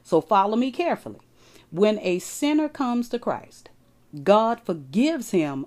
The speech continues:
of his sins, generally speaking. But technically speaking, when a man accepts Christ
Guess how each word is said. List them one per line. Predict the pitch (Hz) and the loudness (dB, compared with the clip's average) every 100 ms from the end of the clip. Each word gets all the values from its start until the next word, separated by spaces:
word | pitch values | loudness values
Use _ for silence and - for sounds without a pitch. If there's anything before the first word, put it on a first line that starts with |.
| - | -4
of | 160 156 | -4 -2
his | 151 127 | -6 -6
sins, | - 262 151 - - - - - - _ 143 | -6 -4 -6 -8 -16 -20 -20 -20 -20 _ -16
generally | 120 233 240 180 147 135 | -2 0 2 0 0 -4
speaking. | - 143 110 80 - _ - - - - - | -6 -8 -8 -14 -20 _ -20 -20 -20 -20 0
But | 160 165 - | 2 2 -2
technically | - - 330 403 302 - 202 156 | -12 -4 -4 0 -2 0 0 0
speaking, | 131 - 127 85 - - _ _ _ - | -4 -8 -8 -8 -16 -20 _ _ _ -2
when | 190 190 | 2 4
a | 170 | 4
man | 180 233 269 247 | 2 -2 -4 -4
accepts | - - 202 - | -6 -4 -6 -6
Christ | - 226 175 - | -6 -4 -4 -6